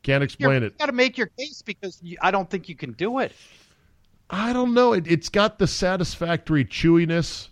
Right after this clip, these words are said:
Speaker 1: that I like, and it's got just a, a sugary, sort of orangey kind of taste that I like. I don't, I don't know why that is.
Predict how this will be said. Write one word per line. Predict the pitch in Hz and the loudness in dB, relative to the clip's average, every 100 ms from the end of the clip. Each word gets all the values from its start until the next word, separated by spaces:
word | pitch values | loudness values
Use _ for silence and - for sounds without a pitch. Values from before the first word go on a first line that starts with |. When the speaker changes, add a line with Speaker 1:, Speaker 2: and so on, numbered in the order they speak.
| - | -6
Speaker 1:
that | 135 135 | 0 2
I | |
like, | 131 131 135 143 - - _ - | 2 2 0 -2 -8 -20 _ -4
and | 120 | -2
it's | 123 - | -2 -4
got | - 131 131 127 _ - | -4 -2 0 -2 _ -10
just | 131 127 - | -6 -6 -4
a, | 117 113 - | -2 -2 -4
a | 104 101 | -6 -8
sugary, | - - 147 135 139 123 | -8 -4 -4 0 0 0
sort | 113 - 131 120 | -2 0 2 2
of | 107 | -2
orangey | 117 120 127 120 101 101 | -2 0 0 0 -4 -6
kind | - 113 | -6 -6
of | 101 | -6
taste | - 113 107 - - | -4 -2 -2 -6 -8
that | 85 | -6
I | 76 | -4
like. | 76 69 67 | -4 -6 -6
I | 90 | -4
don't, | 117 - | -4 -2
I | |
don't | 117 127 | -2 0
know | 120 | 2
why | 113 113 110 | 2 0 0
that | 104 104 | 0 0
is. | 98 | -2